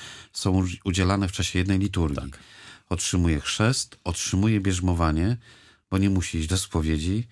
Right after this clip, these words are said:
Speaker 1: I na tej samej liturgii też przystępuje do Eucharystii. I to do dzisiaj też funkcjonuje przecież w Kościele Prawosławnym, gdzie te trzy sakramenty są przyjmowane razem i też pięknie pokazuje tą całą teologię i całość, jedność tych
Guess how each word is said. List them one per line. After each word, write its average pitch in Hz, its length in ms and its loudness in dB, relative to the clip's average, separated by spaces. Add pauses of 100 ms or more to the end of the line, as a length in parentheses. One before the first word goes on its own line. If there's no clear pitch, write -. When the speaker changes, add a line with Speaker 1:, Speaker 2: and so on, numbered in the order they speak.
(500)
Speaker 1:
I 90 320 -2
na 98 180 2
tej 101 120 -2
samej 107 300 2
liturgii 101 420 0
też 92 160 -2
przystępuje 85 600 -2
do 80 100 0
Eucharystii. 78 720 -2
I 92 40 -4
to 123 240 0 (540)
do 98 100 0
dzisiaj 113 240 2
też 107 160 0
funkcjonuje 98 480 2
przecież 90 280 -4
w - 60 -14
Kościele 107 400 2
Prawosławnym, 85 640 0
gdzie 90 160 -2
te 85 160 -2
trzy - 220 -4
sakramenty 85 800 0 (540)
są 85 340 2
przyjmowane 82 580 2
razem 85 380 2
i 113 40 0
też - 360 -4 (260)
pięknie 113 360 0
pokazuje 90 480 0
tą 76 160 -2
całą 76 300 0
teologię 76 680 0
i 80 360 2
całość, 87 600 -2
jedność 80 400 0
tych 80 140 -8